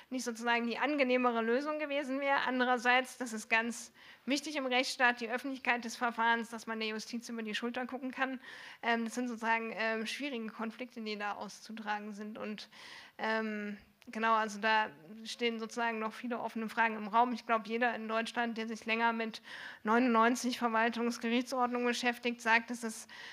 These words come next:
eine total ungünstige Vorschrift ist, dass sie nicht richtig weiterhilft und dass es eigentlich andere Lösungen geben müsste. Zum Beispiel im Telekommunikationsrecht gibt's das schon, dass im Hauptsacheverfahren in Kamera, ähm, verhandelt wird, aber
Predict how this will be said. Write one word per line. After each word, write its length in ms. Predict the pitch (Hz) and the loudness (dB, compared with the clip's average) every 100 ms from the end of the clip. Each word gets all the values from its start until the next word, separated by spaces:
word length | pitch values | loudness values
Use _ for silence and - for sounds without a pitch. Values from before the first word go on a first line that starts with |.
| - | -8
eine 100 | - | -4
total 340 | 233 240 254 302 | -2 6 8 8
ungünstige 640 | 294 311 294 285 285 262 | 4 2 2 0 -2 -4
Vorschrift 500 | 233 254 269 269 262 | 4 4 4 0 -2
ist, 240 | 254 254 | -4 -2
dass 140 | 240 233 | -4 -2
sie 80 | 233 | -2
nicht 220 | 285 - | -2 -2
richtig 320 | 269 262 247 | -4 -4 -4
weiterhilft 800 | 233 240 277 233 247 247 247 - | -2 -2 -2 -2 0 0 -2 -6
und 140 | 240 | -4
dass 140 | 220 233 | -2 -2
es 60 | 220 | -4
eigentlich 400 | - 233 220 - | -2 -2 -2 -2
andere 320 | 226 226 220 | -2 0 0
Lösungen 420 | 220 233 214 226 | 0 0 -2 -4
geben 300 | 233 233 294 | -4 -4 -2
müsste. 500 | 247 247 - 254 247 - - - | -2 -2 -2 -2 -2 -8 -16 -8
Zum 120 | 233 | 0
Beispiel 260 | 233 233 233 | 0 0 -2
im 200 | 233 220 | -4 -4
Telekommunikationsrecht 1300 | 226 233 226 233 226 220 226 220 247 269 262 247 - | -2 -2 -2 -4 -2 0 -2 0 0 0 -2 -4 -2
gibt's 240 | 269 359 - | -4 -4 -4
das 140 | 311 | -2
schon, 280 | 285 294 285 | 0 0 2
dass 300 | 254 - - - - - | -2 -2 -16 -18 -18 -6
im 380 | 247 247 240 254 | 4 4 4 4
Hauptsacheverfahren 920 | 247 - 262 240 233 240 226 233 254 | 4 4 0 0 0 0 2 0 0
in 140 | 240 | -4
Kamera, 600 | 220 240 233 226 226 233 220 233 | -4 0 2 4 4 4 0 -2
ähm, 320 | 220 220 214 - - - | 0 0 -4 -8 -16 -18
verhandelt 520 | - 233 233 240 240 | 2 4 4 2 0
wird, 280 | 240 240 - | 0 -2 0
aber 520 | 233 233 233 226 233 | 0 4 6 8 6